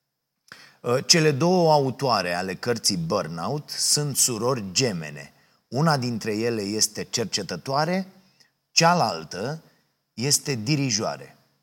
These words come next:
Și te-ai putea întreba, ce pot să scrie împreună două femei din domenii atât de diferite, nu? Ei bine, povestea e cam așa. Emily este autoarea unui bestseller cu titlul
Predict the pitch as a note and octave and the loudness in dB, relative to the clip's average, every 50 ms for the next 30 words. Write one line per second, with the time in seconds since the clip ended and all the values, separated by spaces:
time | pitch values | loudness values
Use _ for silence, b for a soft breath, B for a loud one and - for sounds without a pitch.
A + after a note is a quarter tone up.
0 | _ _ _ _ _ _ _ _ _ _ _ _ - - - - C3 A#2+ - - | _ _ _ _ _ _ _ _ _ _ _ _ -12 -8 -8 -6 -6 -8 -10 -16
1 | _ _ - - B2+ C3+ B2 G2+ C3 A#2+ - D3 C#3+ C#3+ C3 A#2+ G2+ B2 A#2 A2 | _ _ -2 -2 -2 -2 -2 -4 -6 -4 -2 -2 -2 0 -2 -4 -4 -2 -2 0
2 | A2 B2+ B2+ A#2 G#2 b b b b b b b b b _ _ _ _ _ _ | 2 2 2 2 0 b b b b b b b b b _ _ _ _ _ _
3 | _ _ _ _ _ _ _ _ - C#4 G3 - - - F#3 E3 - - C#3+ A#2+ | _ _ _ _ _ _ _ _ 0 0 0 -2 -2 0 0 0 0 0 2 4
4 | - - - C3+ C#3+ D#3 D3+ C3+ B2 B2 B2 A2 - B2 A#2+ A#2 A#2+ D3 F3 F3 | 4 4 4 4 2 2 2 2 2 0 0 -2 0 0 0 2 2 2 2 2
5 | C3 G#2 G2 A2+ C3+ B2+ G#2+ A#2+ D#3 E3 D3+ C3+ A#2 - A#2+ A2 G#2+ A#2 C3 D3 | 2 2 0 -2 -2 0 2 2 4 4 4 2 2 0 -2 -2 -2 -2 -2 -2
6 | C#3 B2 A#2+ C3 C3+ C3 C3 B2 B2+ B2 B2+ C#3 C#3+ C3+ C#3 C3+ C3 C3+ C#3 C3+ | -2 -2 -2 -2 -2 0 0 2 2 2 0 -2 -2 -2 -2 -2 -2 -4 -4 -6
7 | - - - A#2 - _ B B B B - - B2+ - - D#3+ D#3+ C3+ A2 B2+ | -10 -14 -16 -18 -18 _ B B B B -4 -4 -4 -2 -2 -2 -2 -2 0 -2
8 | B2+ A2+ G#2+ G#2+ - B2 A2 G#2 G2 D#2+ - - C#2+ D#2 F2+ A#2 C#3 F3+ - B | -2 -2 -4 -6 -6 -6 -6 -6 -6 -8 -10 -14 -14 -12 -10 -10 -10 -12 -14 B
9 | B B B B B B B B B B - D#3 F3 E3+ C#3+ F3 F#3 F#3+ - - | B B B B B B B B B B 2 4 6 6 6 6 4 4 2 2
10 | D#3 C#3+ B2+ C3 E3 - - D#3+ C#3+ C3+ B2 G2 B2 B2 A#2 A2 A2 - - F2+ | 2 2 2 2 2 2 2 2 2 0 0 0 -2 -2 -2 -2 0 0 -2 -2
11 | D2 C2+ - _ B B B B B B B B B B B _ _ _ _ - | -4 -8 -12 _ B B B B B B B B B B B _ _ _ _ 4
12 | C3+ D3+ G3+ F#3+ D#3 A#2+ F#2 F2 E2+ E2 G#2 C3 D#3 - - B2+ C#3 B2 - - | 6 8 8 8 6 4 4 0 -2 -2 -4 -4 -4 -2 -2 0 2 2 2 2
13 | - C3 B2+ B2+ - A#2 A#2+ B2+ B2+ A#2 - C#3+ D3 C#3+ C#3+ C#3 C3+ B2+ B2 A#2 | 2 2 2 2 2 2 2 2 0 0 0 0 2 2 2 0 0 -2 -2 -2
14 | G2+ F2+ C3 C#3 C#3 - - - - - B2 G2 F2 E2 G2 B2 B2 - - A#2 | -2 -2 0 2 2 0 0 0 0 0 0 0 -2 -2 -2 -4 -4 -4 -6 -8
15 | G#2 - - C#3+ C#3+ G#2+ B2+ C3 C3 C3 B2+ B2+ B2 | -8 -6 -6 -6 -6 -4 -4 -2 0 0 0 -2 -4